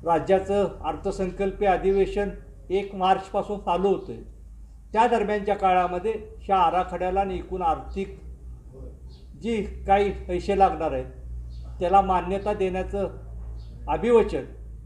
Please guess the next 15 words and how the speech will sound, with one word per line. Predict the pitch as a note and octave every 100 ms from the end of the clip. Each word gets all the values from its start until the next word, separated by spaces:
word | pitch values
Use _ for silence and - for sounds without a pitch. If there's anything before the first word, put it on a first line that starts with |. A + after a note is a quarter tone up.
| - - -
मुख-, | D#3 D3+ - - -
उपमुख्यमंत्री | F3 F#3+ F#3+ F#3+ G3+ G3 F#3+ G3+ G3+
आणि | G3 G#3 F#3 - - - - - -
पर्यटन | E3+ F#3 F#3 G3
मंत्र्यांनी | F#3+ F3 F3+ F#3+ F#3+
आपल्याला | F3+ F#3 F3+ F#3+ F3+ - - - - G3
त्या | F3+
मीटिंगमध्ये | E3+ G3 F3+ F#3 F#3
दिले. | D#3 E3+ G3+ G3+ - - - - - -
त्यामुळे | F3+ F#3+ G3
निश्चितपणे | E3+ D3 - B3 - F#3 C3+ C3 - - - - - - -
हे | G#3+ G#3+ - C#3+ - - - - - G#3+
एक | G3 -
चांगलं | F3+ F3 G3+ B3+
स्मारक | G3+ F#3 C3